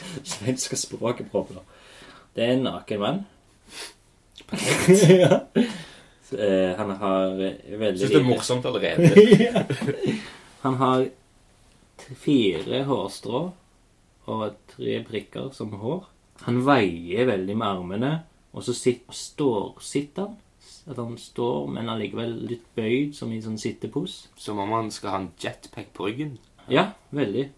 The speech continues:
Speaker 1: Og han har en veldig glad munn. Sånn brølende glad munn. Ut øynene renner det tårer. Ut øra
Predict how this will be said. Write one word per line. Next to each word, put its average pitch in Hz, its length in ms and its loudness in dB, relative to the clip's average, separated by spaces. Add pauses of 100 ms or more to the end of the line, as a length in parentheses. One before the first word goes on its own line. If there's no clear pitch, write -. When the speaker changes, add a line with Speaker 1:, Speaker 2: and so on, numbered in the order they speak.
Speaker 1:
Og 117 180 -4
han 127 160 0
har 117 300 0
en 127 180 -2
veldig 110 720 -6
glad 98 320 -6
munn. 101 260 -8 (160)
Sånn 92 220 -12 (300)
brølende 107 760 -2
glad 98 300 -4
munn. 104 260 -6 (480)
Ut 143 220 2
øynene 113 540 -2 (320)
renner 104 500 -4
det 101 120 -2
tårer. 98 440 -4 (220)
Ut 123 320 2
øra 95 460 -2